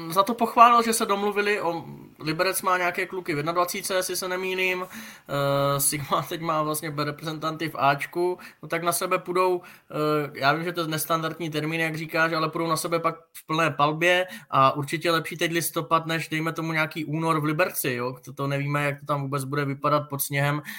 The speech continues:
v mrazu, v blátě, takže, mm, já jsem rád, že kluby našly shodu, jo, já budu stručný.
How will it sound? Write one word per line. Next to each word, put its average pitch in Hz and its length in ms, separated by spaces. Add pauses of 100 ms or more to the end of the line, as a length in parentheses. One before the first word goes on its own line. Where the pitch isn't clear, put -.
(160)
v 131 160
mrazu, 139 380
v 135 100
blátě, 139 640 (300)
takže, 139 420 (280)
mm, 127 320 (600)
já 139 160
jsem 170 160
rád, 165 180
že 165 120 (140)
kluby 160 500
našly 143 420
shodu, 127 320 (220)
jo, 127 160
já 131 180
budu 120 180
stručný. 113 440